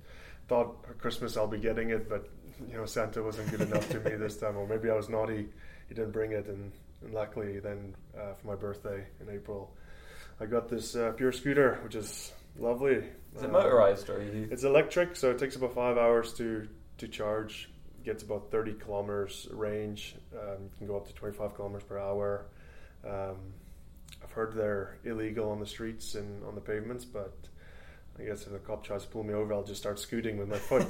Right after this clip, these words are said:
Speaker 1: <laughs>
Speaker 2: <laughs>
Speaker 1: It's
Speaker 2: Yeah,
Speaker 1: like,
Speaker 2: totally.
Speaker 1: um, yeah, so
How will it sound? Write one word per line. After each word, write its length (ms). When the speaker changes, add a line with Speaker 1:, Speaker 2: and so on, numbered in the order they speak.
Speaker 1:
<laughs> 0
Speaker 2:
<laughs> 100
Speaker 1:
It's 320
Speaker 2:
Yeah, 240
Speaker 1:
like, 520
Speaker 2:
totally. 220
Speaker 1:
um, 720
yeah, 240
so 240